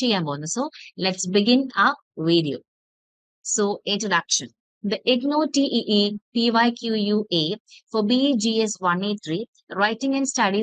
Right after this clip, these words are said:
Skills, is designed as a comprehensive analytical tool to equip learners strategically for the June two thousand twenty-five term and examination. അപ്പൊ നമ്മൾ ഈ ഒരു വീഡിയോയിലൂടെ actually നമ്മളുടെ ബി എ ജി എസ് വൺ എയ്റ്റ് ത്രീ എന്ന് പറയുന്ന writing and study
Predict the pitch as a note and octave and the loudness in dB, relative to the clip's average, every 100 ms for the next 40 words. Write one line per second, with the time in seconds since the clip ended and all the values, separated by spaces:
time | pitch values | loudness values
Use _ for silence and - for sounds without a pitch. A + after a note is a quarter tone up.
0 | G#3 - C3+ C3+ - - - - F#3 F3 | -4 -4 -4 -4 -8 -12 -20 -4 -2 0
1 | F#3+ F#3+ F#3 E3 G#3 G#3 G#3 G3+ A#3 A3 | 0 0 -2 -2 -4 -2 -2 -2 -2 0
2 | G3+ G3+ G#3+ B3 B3 C4 B3+ F#3+ G3 F#3+ | 0 -2 -2 0 0 -2 -4 -4 -6 -6
3 | G#3 G#3+ G#3 F3+ D#3 G#3+ - - - A#3 | -2 -2 0 0 0 -2 -8 -20 -12 -4
4 | A3+ A#3 D4+ B3 F3 E3 F#3+ D#3+ D3+ G3 | -2 0 -2 0 2 4 4 2 -2 -4
5 | - _ - - A#3 B3 B3 B3+ C4+ C#4 | -12 _ -12 -6 -2 -2 -2 -2 -2 -2
6 | B3+ G#3+ F#3+ F3 G3+ A3+ A3+ G3 G3 G#3 | -2 -2 0 -2 -4 -4 -4 -4 -4 -6
7 | G3 - G#3 G#3+ B3 - D#3+ G3 - - | -8 -2 -2 -2 -2 2 2 2 -6 -20
8 | - - A#3+ C4 C4 A#3+ F3 E3+ D#3 D#3 | -20 -2 2 2 2 0 0 -2 -2 -2
9 | D#3 - B3 - _ _ - A#3+ A#3 C4 | -4 -6 -8 -14 _ _ -4 -2 0 0
10 | C4 C4 A3 A3 A3+ A#3 A3 E3 - F3+ | 0 0 0 -2 -2 -4 -2 -6 -6 -6
11 | G3+ A3 F3 E3+ G3 A3 A#3 C4 G#3 G3+ | -4 -4 -2 -2 -2 0 2 2 0 0
12 | G3 F#3+ F#3+ F3+ G3 G3 G#3 G3 F#3+ E3+ | -2 -2 -4 -2 -4 -2 -2 0 0 -2
13 | C#3+ C#3 E3 B3 - - - F#3+ G3+ G#3+ | -2 -2 -2 -4 -8 -20 -14 -4 0 0
14 | A#3 C#4+ C4+ C4+ C4 G#3+ | 0 -2 -2 -2 -2 -2